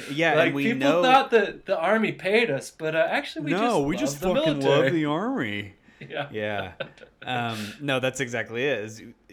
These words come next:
Speaker 1: you know, we, it would be easy with other, you know, production studios to be like, "Oh yeah, the army clearly paid them." But
Speaker 2: Yeah.
Speaker 1: who the fuck knows with Happy
Speaker 2: They might have
Speaker 1: Madison?
Speaker 2: ju-, yeah, they
Speaker 1: You
Speaker 2: might have
Speaker 1: know,
Speaker 2: just put
Speaker 1: like,
Speaker 2: it in.
Speaker 1: yeah.
Speaker 2: Yeah.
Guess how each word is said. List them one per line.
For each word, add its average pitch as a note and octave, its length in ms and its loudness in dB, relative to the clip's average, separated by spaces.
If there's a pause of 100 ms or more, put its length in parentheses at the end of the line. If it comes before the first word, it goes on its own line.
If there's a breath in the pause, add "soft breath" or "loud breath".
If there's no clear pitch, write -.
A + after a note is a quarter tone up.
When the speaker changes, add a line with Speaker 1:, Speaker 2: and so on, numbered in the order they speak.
Speaker 1:
you A#2+ 100 -12
know, G#2 240 -10 (140)
we, A2+ 240 -12 (1080)
it C3 140 -6
would B2 220 -8
be A#2+ 240 -8
easy B2+ 260 -6
with A2 240 -8
other, A2 580 -6
you A2 120 -14
know, G2 300 -12 (600)
production G#2+ 380 -8
studios G2+ 480 -8
to A#2 80 -14
be A2 80 -8
like, G#2 160 -8
"Oh D3+ 120 -4
yeah, C3+ 200 -2
the G#2 140 -8
army G#2 240 -8
clearly G#2 340 -8
paid A#2+ 260 -2
them." F#2 240 -12
But A2 80 -10
Speaker 2:
Yeah. A2+ 280 -4 (180)
Speaker 1:
who C#3+ 140 -8
the D3+ 80 -6
fuck D3 260 -8
knows D#3 260 -6
with B2 160 -8
Happy A#2+ 260 -4
Speaker 2:
They F3+ 60 -2
might E3+ 200 2
have D3+ 100 -2
Speaker 1:
Madison? - 160 -8
Speaker 2:
ju-, C#3 80 -8
yeah, B2 140 -4
they C#3+ 100 -8
Speaker 1:
You E3 60 -6
Speaker 2:
might E3 80 2
have C#3+ 100 2
Speaker 1:
know, B2 80 -2
Speaker 2:
just C3+ 120 -4
put B2+ 100 -4
Speaker 1:
like, B2+ 100 -2
Speaker 2:
it G#2+ 100 -12
in. G#2+ 220 -10
Speaker 1:
yeah. B2 500 -4
Speaker 2:
Yeah. F3 60 -6